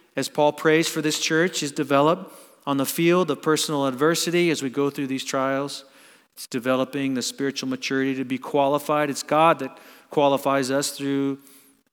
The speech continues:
what Jesus Christ has done for us on the cross, but also to be fortified. I, I love this picture of being made strong, to be strengthened, that real character leaks out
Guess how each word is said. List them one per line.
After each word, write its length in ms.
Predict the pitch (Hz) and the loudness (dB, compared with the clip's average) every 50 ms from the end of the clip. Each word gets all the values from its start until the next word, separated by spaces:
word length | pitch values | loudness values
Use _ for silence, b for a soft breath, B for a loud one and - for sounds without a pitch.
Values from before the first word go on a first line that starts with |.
| _ - - | _ -8 -4
what 140 | 135 127 | -4 -4
Jesus 340 | 110 131 135 135 123 131 120 | -2 0 -2 0 0 -2 -4
Christ 280 | - 131 127 127 - - | -2 -2 -2 -2 -2 -4
has 140 | 135 120 113 | -4 0 2
done 220 | 143 151 160 147 | 2 2 2 2
for 180 | - 139 131 127 | -2 -2 -2 -2
us 160 | 120 - - | -2 -2 -4
on 120 | 131 127 | -4 -6
the 80 | 127 123 | -6 -6
cross, 420 | - 147 143 143 135 131 123 - | -2 0 2 2 2 2 -2 -4
but 140 | - 147 147 | -2 2 4
also 240 | 170 208 196 - 160 | 4 4 4 2 0
to 80 | 147 | 0
be 100 | 147 156 | 0 -2
fortified. 640 | 151 - 165 180 202 208 - - 151 135 131 131 131 | 0 0 2 4 4 4 2 2 2 2 2 2 2
I, 140 | 135 131 - B B B | 0 0 -2 B B B
I 60 | 139 | 0
love 200 | 139 143 156 143 | 4 4 4 4
this 160 | 147 147 135 - | 2 0 -2 -2
picture 500 | - 165 165 - - - 143 131 127 123 | -2 -2 -2 0 -2 -2 0 0 0 0
of 220 | 120 117 120 B B B B B B B B | 0 -2 -6 B B B B B B B B
being 420 | 139 139 139 139 135 135 135 127 | -2 0 0 2 2 2 0 0
made 260 | 123 131 127 123 120 | 0 0 0 0 0
strong, 520 | - - - - - 120 120 117 117 117 113 | -2 -4 -4 -6 -6 -6 -4 -4 -6 -6 -6
to 60 | 123 | -6
be 340 | 113 123 127 123 123 120 123 B B B B B | -4 -2 -2 -2 -2 -4 -8 B B B B B
strengthened, 760 | B - - - - - 131 127 131 131 127 - 127 120 120 | B -6 -6 -4 -2 0 0 0 0 0 -2 -4 -4 -2 0
that 120 | 123 127 131 | 0 -2 -2
real 360 | 135 156 180 202 214 226 233 | -2 0 4 6 6 6 6
character 920 | 220 - - - - 151 156 151 156 156 156 156 - 139 123 123 120 123 123 B B B B B | 4 0 -4 0 2 4 4 6 4 2 0 -2 -2 -2 -2 -2 -2 -4 -6 B B B B B
leaks 460 | 135 135 147 151 156 151 151 - - | -2 2 4 4 4 4 2 -2 -4
out 640 | 147 131 120 120 117 120 117 117 117 - - b b | 0 0 2 2 2 2 0 -2 -6 -14 -20 b b